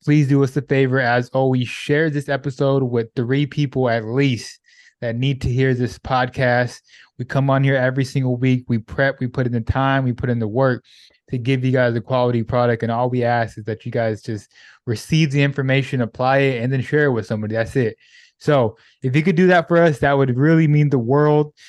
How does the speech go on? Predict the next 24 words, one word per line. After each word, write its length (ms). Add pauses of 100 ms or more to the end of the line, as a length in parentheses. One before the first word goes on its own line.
(280)
If 180
it's 240
this 260
episode, 560
an 120
interview, 500
or 80
past 380
episode, 420
share 220
it 60
with 140
somebody. 540 (480)
And 340
we 120
appreciate 680
you, 240
as 280 (100)
always, 460
from 160
the 80
Latin 320
Wealth 260
family. 500